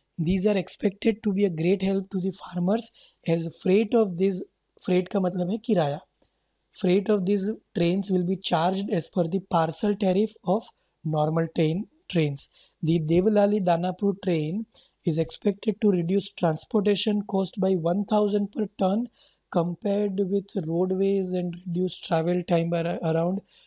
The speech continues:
fifteen hours। देखिए, दोनों ही जगह से फ़ायदा हो रहा है किसान को, ट्रांसपोर्टेशन कॉस्ट भी कम होगा और टाइम भी यहाँ पे सेव होगा।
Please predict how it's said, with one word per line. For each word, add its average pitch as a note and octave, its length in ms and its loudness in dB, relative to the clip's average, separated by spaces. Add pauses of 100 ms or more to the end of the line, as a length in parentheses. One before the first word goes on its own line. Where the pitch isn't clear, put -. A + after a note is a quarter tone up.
(160)
fifteen F3 320 0
hours। D#3 200 -2
देखिए, F3+ 280 0
दोनों E3+ 440 2
ही A#3 100 4
जगह G3+ 300 2
से G3+ 160 -2
फ़ायदा E3+ 320 0
हो F3+ 120 2
रहा F#3 100 0
है F#3+ 60 -4
किसान D#3+ 400 -4
को, G#3 200 -12 (1200)
ट्रांसपोर्टेशन F3 680 0
कॉस्ट F#3 360 -2
भी G#3 100 2
कम G#3 180 0
होगा G#3 420 0 (420)
और F#3 380 0 (280)
टाइम E3 300 0
भी F3+ 120 0
यहाँ D#3+ 300 -2
पे A#3 180 2 (220)
सेव D3+ 300 0
होगा। C#3+ 300 -6